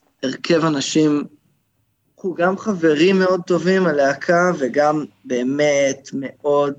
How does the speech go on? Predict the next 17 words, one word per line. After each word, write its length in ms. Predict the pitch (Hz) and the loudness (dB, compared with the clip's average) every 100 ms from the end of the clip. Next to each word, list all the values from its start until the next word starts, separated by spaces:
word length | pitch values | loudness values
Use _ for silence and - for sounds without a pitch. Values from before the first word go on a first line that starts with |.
| 151 | 0
אה, 600 | 139 131 127 123 120 123 - _ - | 2 2 0 -4 -8 -10 -12 _ -20
יש 140 | - | -6
בנו 220 | 147 143 | -2 0
משהו... 840 | 135 135 143 - - 143 131 127 123 - - _ _ _ _ _ _ _ _ _ _ - | 0 0 -2 -6 -2 2 2 2 -2 -12 -20 _ _ _ _ _ _ _ _ _ _ -20
מאוד 320 | - 175 165 | -6 -4 0
רגיש 640 | 156 139 147 220 262 - | 0 0 2 4 4 2
ומאוד 380 | 156 147 143 175 | 0 2 0 0
חילוני 880 | 180 208 175 151 143 147 165 220 262 | 0 0 2 2 2 0 2 2 0
ומאוד 420 | 180 139 135 151 180 | -2 -2 0 -2 -2
ציני. 520 | - 170 143 123 120 | -2 0 0 -2 -6
זה 120 | 135 | -8
כאילו 360 | - 170 175 - | 0 0 0 -4
קצת 960 | - - - - 202 185 180 175 170 175 | -14 -16 -14 -6 -2 0 0 0 0 0
הולך 220 | 170 165 | -2 0
ביחד 280 | 160 151 151 | 0 0 -4
וקצת 300 | - - 151 | -6 -6 -6
סותר, 600 | - 131 - 170 196 226 | -6 -14 -4 0 2 2